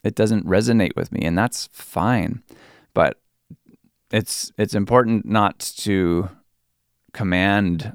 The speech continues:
people to do something when they even haven't had a chance to, to take it in. It's like someone knocking at your door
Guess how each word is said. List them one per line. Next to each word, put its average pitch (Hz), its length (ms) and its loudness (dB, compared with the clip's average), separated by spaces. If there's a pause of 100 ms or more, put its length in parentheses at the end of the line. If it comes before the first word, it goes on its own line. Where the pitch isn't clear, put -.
(120)
people 82 380 0
to - 160 -6
do 90 260 -2
something 90 520 -2
when 90 160 0
they 95 160 2
even 101 180 0
haven't 95 240 4
had 92 140 2
a 85 40 -6
chance 92 360 -2
to, 87 340 0 (400)
to - 80 -18
take 107 260 0
it 87 120 2
in. 98 200 4
It's 87 200 -4
like 90 200 2
someone 92 300 2
knocking 92 380 4
at 90 160 -2
your 87 120 -4
door 95 540 4